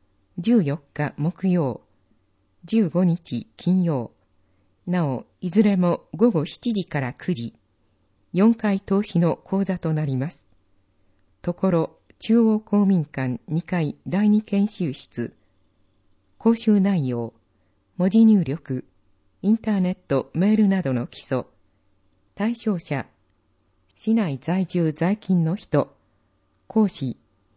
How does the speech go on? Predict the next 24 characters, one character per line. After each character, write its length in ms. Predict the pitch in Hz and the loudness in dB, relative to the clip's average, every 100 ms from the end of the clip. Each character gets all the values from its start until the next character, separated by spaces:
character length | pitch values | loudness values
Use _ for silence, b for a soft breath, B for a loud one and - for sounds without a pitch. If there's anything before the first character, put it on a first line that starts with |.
| _ _ _ _ _ _ _ | _ _ _ _ _ _ _
燕 460 | - 196 170 139 - | -2 2 2 0 -2
ア 100 | 165 | -2
イ 80 | 196 | 0
テ 140 | - | -2
ィ 40 | |
ー 40 | 185 | 0
ボ 120 | 170 | 2
ラ 120 | 185 | 0
ン 60 | 180 | 0
テ 160 | - | -2
ィ 60 | 131 | -4
ア 40 | |
の 100 | 117 | -4
会。 280 | 123 147 117 - _ _ _ _ _ | -6 -8 -8 -10 _ _ _ _ _
募 120 | 160 196 | -4 0
集 200 | - 214 | 4 6
人 240 | 202 180 | 6 4
数 340 | - 131 123 - - | 2 -2 -2 -6 -6
二 160 | 143 160 | -2 2
十 200 | 208 202 | 6 4
人。 280 | 131 117 - _ _ _ _ _ _ _ _ _ - | 4 0 -4 _ _ _ _ _ _ _ _ _ -10
受 140 | 147 | -6
講 240 | 175 233 208 | 0 2 2
料 320 | 147 131 113 | 0 -4 -6